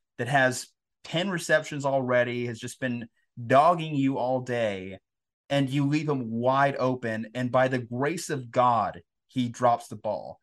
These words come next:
And then I look at this Oklahoma State game, and you're hanging on. You still have a chance to win this game. It's a possession. You know, you just need to play like a football player. You just need to make football moves in the game. And the most basic thing, the most basic concept,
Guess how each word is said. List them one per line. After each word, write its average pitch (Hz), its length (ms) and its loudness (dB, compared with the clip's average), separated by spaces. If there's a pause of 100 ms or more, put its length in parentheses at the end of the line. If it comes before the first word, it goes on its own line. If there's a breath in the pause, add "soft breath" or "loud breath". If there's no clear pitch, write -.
(240)
And 143 120 -4
then 233 140 6
I 233 80 4
look 202 240 0
at 180 100 -6
this 147 140 -8
Oklahoma 143 460 -4
State 143 340 -6
game, 113 460 -4 (320)
and 160 160 0
you're 277 140 -2
hanging 220 400 2
on. 117 400 0 (160)
You 226 100 -6
still 285 240 2
have 214 80 6
a 151 60 -6
chance 110 320 -4
to 104 80 -12
win 95 120 -8
this 98 160 -14
game. 127 280 -4
It's - 120 -8
a 302 60 -4
possession. 131 760 -2 (220)
You 220 100 -4
know, 269 40 6
you 240 160 0
just 247 180 -6
need 247 120 2
to 220 80 2
play 196 500 4 (320)
like 143 220 4
a 151 140 2
football 143 420 0
player. 101 240 -2
You 113 160 -4
just 156 140 -6
need 180 100 -4
to 165 40 0
make 151 260 -2
football 151 440 4
moves 120 560 -2
in 131 140 0
the 127 100 0
game. 110 360 -4 (220)
And 156 300 -6
the 165 80 0
most 226 380 2
basic 208 420 -2
thing, 117 320 -4
the 110 60 -8
most 180 280 -4
basic 185 380 -2
concept, 139 560 -4